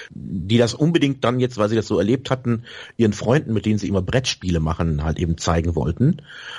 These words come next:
und haben die halt eben zu so einem Abend eingeladen. Und da saßen halt drei Leute dabei, die mit Rollenspielen noch nie etwas zu tun hatten. Und ich fing halt an und hab gesagt, ich, wir spielen D und D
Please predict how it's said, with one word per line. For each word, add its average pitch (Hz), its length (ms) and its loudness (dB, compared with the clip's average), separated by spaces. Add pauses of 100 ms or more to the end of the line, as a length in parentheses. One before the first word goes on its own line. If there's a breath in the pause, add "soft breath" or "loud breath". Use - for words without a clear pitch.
(220 loud breath)
und 104 440 4
haben 117 160 4
die 120 140 6
halt 107 140 2
eben 101 160 2
zu 98 100 -2
so 98 100 2
einem 95 100 0
Abend 82 300 2
eingeladen. 73 640 -2 (480 loud breath)
Und 101 440 2
da 98 100 4
saßen 120 380 2
halt 117 240 2
drei 107 400 2
Leute 135 180 2
dabei, 107 280 2
die 101 140 -2
mit 98 200 -2
Rollenspielen 120 500 2
noch 95 160 2
nie 123 400 4
etwas - 240 -4
zu - 80 -4
tun 135 280 0
hatten. 80 360 0 (280)
Und 110 500 4
ich - 580 -18
fing 135 280 2
halt 110 200 2
an 147 180 4
und 139 60 4
hab 107 80 0
gesagt, 113 180 -4
ich, - 100 -12
wir 82 280 0
spielen 127 420 4
D 113 180 4
und 107 120 0
D 92 240 2